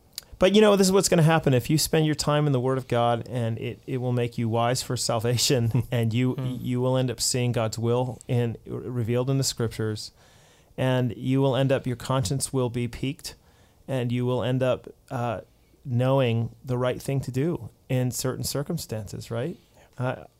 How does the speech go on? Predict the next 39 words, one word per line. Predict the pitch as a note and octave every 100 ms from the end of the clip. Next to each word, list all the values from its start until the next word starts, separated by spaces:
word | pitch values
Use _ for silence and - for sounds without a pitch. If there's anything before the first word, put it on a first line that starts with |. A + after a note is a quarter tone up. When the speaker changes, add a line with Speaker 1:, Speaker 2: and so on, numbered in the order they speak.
| _
Speaker 1:
that, | C3+ C#3
I | C#3+
think | C#3 F3
that's | E3 -
what | C3+
it | A#2+
means. | C#3+ C#3+ B2 - -
Uh, | C#3+ B2+ A#2
"I | B2 B2
urge | C3+ C3+ C3+
you, |
therefore, | B2+ C3+ - C3
brothers," | B2+ B2+ A#2 B2
is | A2+
Romans | B2 A#2 A#2
twelve | - A#2 A2+
one | A2+
and | A2+
two. | - A#2 - - - - - - - -
"By | C3+
the | C3+
mer-, | C3 -
I | A2
urge | B2+ C3
you, | C3
therefore, | B2 B2 A#2+
brothers, | A#2+ B2 A#2
by | A#2+
the | A2+
mercies | A#2+ A#2 A#2+ A#2
of | A#2
God, | B2 A#2+ A#2
to | A2+ A2+ -
offer | B2+ B2
your | B2
bodies | A#2 A2+ A2+
as | A2 A2+
living | A2 A2
sacrifices, | - C3 C3+ C3+ A#2 A2+ - B2+ -